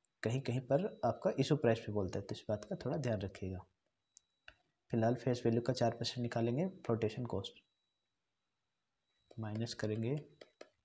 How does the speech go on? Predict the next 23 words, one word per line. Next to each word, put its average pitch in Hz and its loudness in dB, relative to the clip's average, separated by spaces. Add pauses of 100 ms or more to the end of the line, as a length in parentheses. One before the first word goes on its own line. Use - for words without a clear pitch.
(1400)
फ्लोटेशन 113 -2 (160)
cost 117 4 (920)
four 143 6
percent 113 0
of 202 4 (340)
face 143 8
value 101 4
बोले 95 -2
तो 113 -8 (140)
face 117 -2
value 123 4
आपका 139 -2
पाँच 110 2
लाख 92 -2
है, 98 -6 (120)
पाँच 110 -4
लाख 117 0
का 127 -2
चार 120 0
परसेंट - -4
निकालेंगे, 120 0 (3250)
ट्वेंटी 113 2
थाउजेंड, - -4